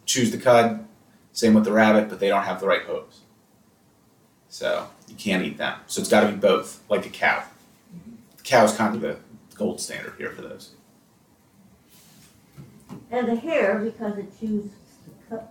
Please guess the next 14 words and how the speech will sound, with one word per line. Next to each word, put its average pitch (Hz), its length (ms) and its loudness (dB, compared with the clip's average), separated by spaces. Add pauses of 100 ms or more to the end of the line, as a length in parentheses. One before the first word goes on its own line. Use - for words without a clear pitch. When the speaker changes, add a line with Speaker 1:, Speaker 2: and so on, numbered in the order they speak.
Speaker 2:
chews 240 260 -6
the 175 80 -10
cud, 165 420 -6
but 165 140 -12
does 165 260 -16
not 202 480 -10
part 190 340 -8 (140)
of 156 80 -12
the - 720 -14
hoof, - 200 -2 (840)
is 160 140 -10
unclean 202 640 -4
to 175 80 -16
you. 147 200 -16